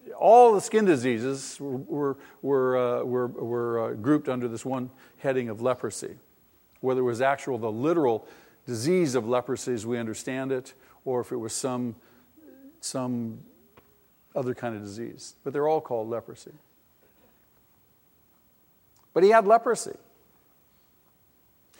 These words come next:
Now, bands from Aram had gone out and taken captive a young girl from Israel,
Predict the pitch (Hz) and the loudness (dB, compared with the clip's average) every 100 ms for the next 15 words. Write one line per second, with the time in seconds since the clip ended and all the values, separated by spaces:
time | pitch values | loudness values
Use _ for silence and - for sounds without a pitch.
0 | - - 190 170 262 294 - 165 202 156 | -14 8 8 10 6 4 4 4 6 6
1 | 143 147 143 160 185 170 135 143 147 135 | 6 2 2 4 4 6 6 4 2 0
2 | 160 147 135 - 160 - 131 127 135 202 | 0 0 -2 2 0 2 0 2 2 4
3 | 196 165 147 117 - 139 156 131 101 117 | 4 4 4 2 0 -2 -4 -4 -6 -8